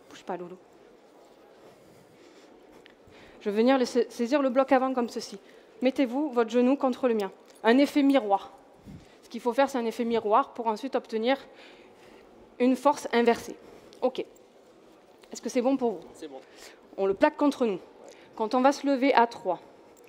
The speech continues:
Speaker 1: vous vous forcez en direction de moi, moi je force en direction de vous. Une force inversée. On se colle plus le genou. Ok. Est-ce que vous êtes prêts ? On va le lever à trois.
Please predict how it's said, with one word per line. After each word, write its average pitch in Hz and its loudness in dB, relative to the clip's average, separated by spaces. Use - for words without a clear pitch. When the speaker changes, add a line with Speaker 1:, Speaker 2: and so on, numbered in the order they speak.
Speaker 1:
vous 208 -6
vous 190 -10
forcez 240 -2
en 208 2
direction 226 2
de 214 0
moi, 226 4
moi 240 2
je 233 -8
force 262 -2
en 247 0
direction 240 0
de 247 -2
vous. 196 -6
Une 202 -10
force 262 -6
inversée. 220 -6
On 214 -4
se - -12
colle 233 0
plus 240 -10
le 247 0
genou. 262 2
Ok. 226 -4
Est-ce - -6
que - -6
vous 269 -2
êtes 277 0
prêts ? - -6
On 202 -8
va 202 2
le 220 0
lever 233 4
à 269 6
trois. 185 -4